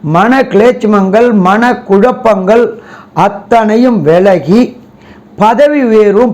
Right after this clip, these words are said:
பண வரவும் கிடைக்கக்கூடிய வாய்ப்புகள் உண்டு. இதை தவிர பிரகஸ்பதியான குரு பகவான் ரிஷபத்துல இருந்து உங்களுடைய ராசியின் பன்னெண்டாம் வீடான மகரத்தை பார்க்கிறார். பன்னெண்டு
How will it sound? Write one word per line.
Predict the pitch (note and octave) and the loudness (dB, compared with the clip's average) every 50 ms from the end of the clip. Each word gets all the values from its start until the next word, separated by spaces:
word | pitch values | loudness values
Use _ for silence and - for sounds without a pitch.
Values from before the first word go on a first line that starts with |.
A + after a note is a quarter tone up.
| - G3 | -2 -2
பண | F#3+ G#3 A#3+ C#4 D4 C#4+ B3+ | 0 0 0 0 2 2 2
வரவும் | A3+ G3 F#3+ F#3 G3+ A#3+ A#3+ G3 D3 - - | 2 2 0 0 2 2 0 0 -2 -2 -2
கிடைக்கக்கூடிய | E3+ F#3 G3 F#3+ F#3+ F#3 F3 - - E3+ E3+ F#3+ G#3 F#3 | -2 -2 -2 -2 -2 -2 -4 -2 -2 0 0 2 2 2
வாய்ப்புகள் | E3 D#3 D#3 - - D#3+ - - E3 D3+ D3 | 0 0 -2 -4 -6 -4 -2 -2 -2 -2 -2
உண்டு. | D3+ D#3 D3+ E3 E3+ - - - - - - - - - - - - - - - - D#3+ | -2 -2 -2 -2 -2 -4 -8 -18 -20 -20 -20 -20 -20 -20 -20 -20 -20 -20 -20 -8 -4 -2
இதை | D#3+ G3 G3+ G3+ - | 0 0 -2 0 -2
தவிர | F#3+ F#3+ G#3 G#3 F#3+ D#3 - - - - | -2 0 2 2 0 0 -2 -6 -10 -6
பிரகஸ்பதியான | - D#3+ F3+ G#3 A3+ A3 - - A3+ G#3 G#3 G3+ G#3 G#3 G3+ G3+ G3+ G3+ G#3+ A#3 A#3+ A#3+ A#3+ G#3+ D#3+ | -6 -2 -2 -2 -4 -4 -4 -2 0 0 0 0 0 0 2 2 0 0 0 0 0 0 0 0 0
குரு | D#3+ F3+ G3 F#3+ G3+ | 0 0 2 2 2
பகவான் | G3 F3+ F3+ F3 G3 A3 A3 A#3 A#3 A#3 A3+ - - - - - - - - - - - - - - - - - - - E3+ | 0 0 0 0 0 2 2 2 0 -2 -6 -12 -18 -20 -20 -20 -20 -20 -20 -20 -20 -20 -20 -20 -20 -20 -20 -14 -4 -2 -2
ரிஷபத்துல | F#3 F3 - B3 A#3 A#3+ A3+ A3+ G#3 G#3 G3+ F#3+ F#3+ | 0 0 0 0 0 -2 -2 -2 -2 0 2 2 2
இருந்து | G3 G3 F#3+ G3 G3 C4 C4 A3+ G3 | 2 2 0 0 2 2 2 2 2
உங்களுடைய | G3 G#3+ G3+ G3+ F#3+ F#3 F#3 F3+ F3+ F#3+ A#3 A#3+ G#3 F#3+ | 2 0 0 2 2 2 2 2 2 2 2 2 2 2
ராசியின் | F#3 G3+ A3 A#3 G#3 E3+ G#3 G#3 G#3+ A#3+ A#3+ G#3+ G3+ | 2 2 2 0 0 -2 -2 0 0 0 0 0 -2
பன்னெண்டாம் | - E3 G3 A3 A#3 A#3+ A#3+ G#3+ A3+ A3+ A3 G3+ G3+ | -2 -2 -2 0 0 0 0 0 0 0 0 0 0
வீடான | F#3 F#3 F3+ F#3+ F#3+ F#3 F#3 G3 A#3+ B3+ A3 D#3+ D#3 | 0 0 0 2 0 0 0 0 0 -2 -2 -2 0
மகரத்தை | F3+ G#3 A#3+ C4 B3+ - G#3+ G3 - - | 0 0 0 0 -2 -2 -4 -2 -2 -2
பார்க்கிறார். | F3 F#3+ F#3 - F#3+ F#3+ F#3+ F3+ F#3 - - - - - - - - - - - - - - - - - - - - - - - - - - - - - - - - - - - - - - - - - - - - - - - - | -2 -2 -2 0 0 0 0 -2 -4 -10 -16 -20 -20 -20 -20 -20 -20 -20 -20 -20 -20 -20 -20 -20 -20 -20 -20 -20 -20 -20 -20 -20 -20 -20 -20 -20 -20 -20 -20 -20 -20 -20 -20 -20 -20 -20 -20 -20 -20 -20 -20 -18 -18 -18 -10 -6 -4
பன்னெண்டு | F3 G#3 B3 C#4+ D4+ D4 C#4+ C#4 B3 C#4+ | -2 0 0 0 0 2 2 2 2 2